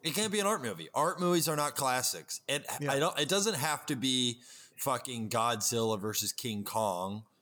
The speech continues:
Speaker 2: Right.
Speaker 1: But it has to, like, part of making something great is it's,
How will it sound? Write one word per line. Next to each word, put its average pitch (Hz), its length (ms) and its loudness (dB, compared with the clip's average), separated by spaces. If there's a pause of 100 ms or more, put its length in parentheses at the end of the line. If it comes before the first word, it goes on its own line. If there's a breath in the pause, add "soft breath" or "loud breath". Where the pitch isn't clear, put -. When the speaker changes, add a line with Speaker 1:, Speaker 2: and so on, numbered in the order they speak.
(160)
Speaker 2:
Right. 135 200 2
Speaker 1:
But 135 220 0
it 135 160 0
has 143 400 0
to, 143 100 -4
like, 127 460 0 (640 loud breath)
part 175 320 2
of 143 160 0
making 139 420 -4
something 117 460 -4
great 117 580 0
is 113 260 0
it's, - 440 -2